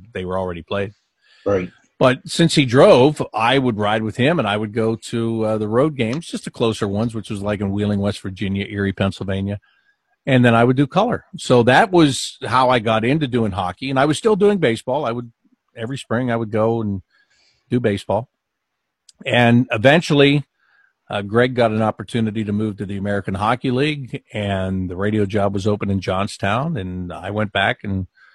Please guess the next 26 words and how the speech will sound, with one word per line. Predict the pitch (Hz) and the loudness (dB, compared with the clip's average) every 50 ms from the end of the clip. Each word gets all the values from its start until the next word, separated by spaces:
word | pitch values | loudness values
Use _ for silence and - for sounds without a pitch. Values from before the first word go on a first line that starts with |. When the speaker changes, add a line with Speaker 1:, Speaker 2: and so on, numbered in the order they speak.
| _ _ _ _ _ _ _ _ | _ _ _ _ _ _ _ _
Speaker 1:
and | - 104 95 95 | -10 -6 -4 -2
I | 95 98 | -2 -2
took | - - 110 - | -2 -4 -4 0
that | - 110 107 | 0 -2 0
job. | 101 110 107 139 190 175 117 95 90 | 0 0 0 0 0 -2 -6 -8 -12
So, | - - - 107 101 101 101 98 98 95 90 104 117 147 - - _ _ _ _ 123 | -14 -4 -2 0 0 2 0 0 -2 -4 -6 -10 -18 -20 -20 -20 _ _ _ _ -8
um, | 110 104 101 98 98 98 101 | -6 -6 -4 -4 -4 -6 -6
I, | 104 107 110 120 110 107 | -6 -6 -4 -4 -4 -6
I | |
tell | 107 - - 120 120 | -2 2 2 2 4
people | - 135 131 123 123 | 4 2 2 4 6
all | 123 131 | 6 6
the | 127 123 | 4 4
time | - 135 139 151 147 117 | 4 4 4 6 4 4
when | 107 101 | 2 2
I | 101 101 | 0 -2
talk | - - 107 110 117 117 - _ | 0 2 2 2 2 2 0 _
at, | 113 101 101 90 _ _ | -4 -4 -4 -6 _ _
uh, | - 101 98 95 92 92 - _ _ _ _ _ _ _ _ _ _ _ _ _ _ _ _ _ _ _ _ _ - | -6 -4 -4 -4 -4 -6 -8 _ _ _ _ _ _ _ _ _ _ _ _ _ _ _ _ _ _ _ _ _ -2
Rotary | 107 107 113 110 113 107 | 0 2 2 2 2 -2
clubs | - - - 110 110 117 117 113 107 92 95 | -2 -2 0 2 4 4 2 0 -2 -4 -4
or | 98 95 92 | -4 -4 -2
whatever | 92 101 104 107 110 104 101 95 92 | 0 0 2 2 2 2 0 -4 -2
it | 95 | 0
is, | 107 123 143 151 135 - - - - - | 0 0 0 0 -4 -6 -10 -14 -10 -8
uh, | 98 92 95 95 | -6 -6 -6 -8